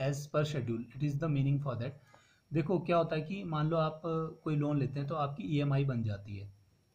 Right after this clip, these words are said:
पहले महीने देना है, फिर दूसरे महीने, हर महीने ईएमआई का मतलब होता है equivalent monthly installment, मतलब एक समान रूप से आप हर महीने इतना पैसा देते जाएंगे तो आपका loan कुछ time बाद complete हो जाएगा। तो आपने पहले महीने भी नहीं दिया, दूसरे महीने भी नहीं, तीसरे महीने भी नहीं कोई दिया,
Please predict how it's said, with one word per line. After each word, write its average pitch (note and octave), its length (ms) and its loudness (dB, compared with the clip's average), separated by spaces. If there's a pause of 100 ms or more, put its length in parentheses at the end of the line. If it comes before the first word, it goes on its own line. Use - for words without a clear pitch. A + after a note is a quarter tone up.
(100)
पहले C#3+ 380 0
महीने D3+ 400 2
देना C#3+ 220 2
है, C#3+ 180 -2
फिर D3 120 -2
दूसरे C#3 320 -2
महीने, C#3+ 260 2
हर C#3+ 220 0
महीने D#3+ 400 -2 (420)
ईएमआई F#3+ 520 0
का E3+ 80 -4
मतलब D3+ 160 -2
होता C#3+ 160 -2
है F3+ 120 -10
equivalent E3 380 -4
monthly C#3+ 280 -2
installment, A2+ 440 -4
मतलब C#3 340 -6 (600)
एक E3 140 0
समान E3 320 0
रूप D#3 140 0
से E3 120 -2
आप D3 200 2
हर C#3+ 100 2
महीने C#3+ 260 4
इतना C#3 220 -2
पैसा C3+ 280 -4
देते B2 280 -4
जाएंगे C3 260 -4
तो D3 80 -4
आपका C3 240 -4
loan C#3 260 -2
कुछ D3 280 -10
time B2 180 0
बाद C3+ 220 -2
complete B2 300 -2
हो A2 60 -4
जाएगा। G#2+ 300 -4 (420)
तो G3 60 -2
आपने E3 180 2
पहले D#3+ 260 2
महीने D#3+ 260 0
भी D#3+ 80 -2
नहीं D#3+ 100 2
दिया, D#3 140 0
दूसरे D3 280 -2
महीने D3+ 240 0
भी D3+ 100 2
नहीं, D3+ 100 0
तीसरे D3+ 300 -4
महीने D3+ 260 0
भी D3 100 0
नहीं D3 160 2
कोई D3 340 -2
दिया, C#3 380 -4